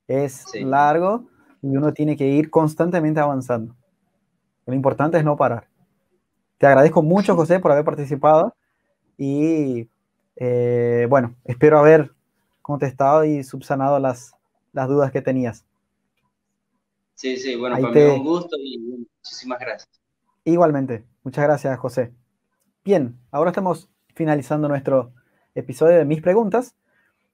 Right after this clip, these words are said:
Speaker 1: Si quiere participar, como participó José también, hay dos opciones. Una es al azar, cuando, cuando empiezo a transmitir en vivo,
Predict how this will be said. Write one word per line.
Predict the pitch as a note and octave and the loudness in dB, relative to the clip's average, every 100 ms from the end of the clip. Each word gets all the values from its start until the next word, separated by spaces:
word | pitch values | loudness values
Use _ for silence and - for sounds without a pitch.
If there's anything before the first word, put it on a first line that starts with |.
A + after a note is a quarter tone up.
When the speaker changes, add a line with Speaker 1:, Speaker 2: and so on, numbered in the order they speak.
| _ | _
Speaker 1:
Si | - | -8
quiere | F3 F#3+ | -2 0
participar, | G3 F3+ E3+ E3+ F#3 C4+ _ | 0 -2 -6 2 2 2 _
como | D3+ D3 | -4 -2
participó | C#3+ - C#3 D3 | -4 -6 -4 -4
José | D3+ D3+ D#3+ | -2 -2 -2
también, | E3+ F#3 C4+ - _ _ - | -2 -2 -4 -10 _ _ -2
hay | D3 | 4
dos | E3 F#3 | 4 4
opciones. | G3+ - B2+ G#2 - _ - | -2 0 -2 -4 -12 _ -6
Una | A3 A3+ D4+ A3+ | -2 2 2 4
es | B3+ C4 _ _ _ _ _ _ _ - | 2 0 _ _ _ _ _ _ _ 0
al | C3+ C3+ | 2 2
azar, | C3 G3+ F#3 C4+ - _ _ _ _ | 2 4 4 4 -4 _ _ _ _
cuando, | D3+ C#3+ C#3+ C#3+ C3+ | -4 -2 0 0 -2
cuando | D3 | -6
empiezo | C#3 D#3+ F3 | -4 -6 -6
a | |
transmitir | F#3 F#3 F#3 | -4 -4 -4
en | G3+ | -4
vivo, | G3+ F#3+ G3 C#4 | -4 0 0 0